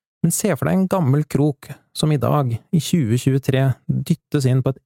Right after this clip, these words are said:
eldrehjem på grunn av demenslidelse. Vi er ikke så mye flinkere til å behandle den personen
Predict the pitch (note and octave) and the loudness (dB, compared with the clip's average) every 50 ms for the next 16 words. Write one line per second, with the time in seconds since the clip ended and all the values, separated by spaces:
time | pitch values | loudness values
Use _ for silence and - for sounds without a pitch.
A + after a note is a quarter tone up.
0 | - B2 A2+ A2 G#2+ G#2+ G2 B2 B2 B2+ C#3 B2+ A#2 - _ _ _ _ - A#2+ | -2 0 2 2 0 2 2 2 2 2 2 0 0 -4 _ _ _ _ -2 0
1 | G2+ A2+ G#2 G#2 G#2 G#2+ G#2 G2 F#2+ F#2+ - - - F#2+ F#2+ - E2 F2 - - | 0 2 2 2 2 2 2 0 0 -2 -4 -4 -4 -4 -4 -4 -4 -4 -4 -6
2 | - - _ _ _ _ _ _ _ _ _ _ _ _ _ _ _ _ _ - | -6 -8 _ _ _ _ _ _ _ _ _ _ _ _ _ _ _ _ _ -10
3 | - - - - G#3+ G#3 - - - - - - - - C3 C#3+ D3+ D3 C3+ C3 | -10 -8 -6 -8 -8 -8 -8 -8 -8 -8 -8 -6 -6 -4 -2 0 0 0 0 0
4 | C3 - - C#3 A#2 A2 - A#2 C#3+ C3 - _ - C3 B2 B2+ A#2 A2+ G2 A#2 | 0 0 0 0 0 0 0 0 -2 -2 -2 _ -2 0 0 0 0 0 0 0
5 | B2 A#2+ A#2+ A#2 - C3 B2+ B2 G2+ A#2+ D#3 C#3+ | 2 2 0 0 0 0 0 0 0 2 0 0